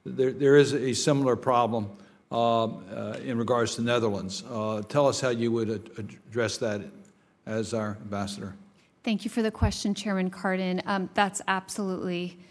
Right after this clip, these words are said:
Speaker 2: such a critical thought. And Russia does use energy as a weapon to attempt to weaken Europe.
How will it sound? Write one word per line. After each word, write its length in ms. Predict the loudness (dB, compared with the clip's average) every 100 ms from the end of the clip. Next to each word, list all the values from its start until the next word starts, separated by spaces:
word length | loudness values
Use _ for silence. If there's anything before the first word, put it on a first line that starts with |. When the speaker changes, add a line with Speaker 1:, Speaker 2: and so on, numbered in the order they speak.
| _ -20 _ _ _
Speaker 2:
such 260 | -2 -2
a 60 | -2
critical 420 | -2 0 0 -2
thought. 540 | -4 2 4 6 2 -2
And 400 | 0 2 2 -2 -4 -16 -6
Russia 520 | 4 6 6 4 0
does 360 | 2 2 2 0
use 640 | 0 2 0 0 -2 -4
energy 440 | 0 2 2 2 0
as 100 | 2
a 60 |
weapon 480 | 2 0 0 0 0 -2 -6
to 100 | -4
attempt 540 | -4 -4 -2 -4 -6 -4
to 200 | -2 0
weaken 480 | -2 -4 -2 0 0
Europe. 400 | 0 2 0